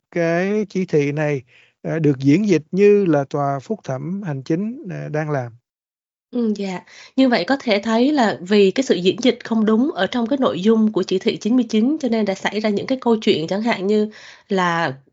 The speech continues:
Speaker 2: một vài quyết định của tòa án kháng cáo hành chính độc lập A A T, à, thì đã khôi phục lại visa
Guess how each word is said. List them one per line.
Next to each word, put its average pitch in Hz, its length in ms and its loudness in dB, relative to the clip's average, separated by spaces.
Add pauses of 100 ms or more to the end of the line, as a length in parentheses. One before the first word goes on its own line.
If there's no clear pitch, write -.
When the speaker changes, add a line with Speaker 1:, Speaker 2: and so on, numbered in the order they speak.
(160)
Speaker 2:
một 208 220 0
vài 202 140 2
quyết 302 120 2
định 233 240 0
của 185 100 -4
tòa 208 160 -2
án 226 200 -4
kháng 254 200 -8
cáo 247 320 -4
hành 196 180 -4
chính 226 340 -2 (100)
độc 196 180 -6
lập 185 260 -2 (140)
A 220 180 0
A 226 60 -2 (120)
T, 240 60 -2 (640)
à, 190 200 -2 (100)
thì 202 120 0
đã 190 420 -4
khôi 254 260 4
phục - 180 -2
lại 170 120 -6
visa 220 480 -2